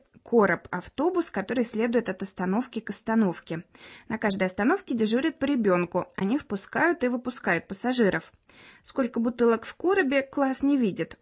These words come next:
но ему надо вычислить, сколько пассажиров доехало до конечной.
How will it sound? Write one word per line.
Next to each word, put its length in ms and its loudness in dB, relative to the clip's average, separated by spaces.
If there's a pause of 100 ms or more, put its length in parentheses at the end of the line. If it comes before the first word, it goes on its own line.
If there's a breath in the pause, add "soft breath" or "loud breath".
но 120 2
ему 200 4
надо 280 4
вычислить, 540 0
сколько 380 -2
пассажиров 680 0
доехало 520 -2
до 120 -4
конечной. 760 -2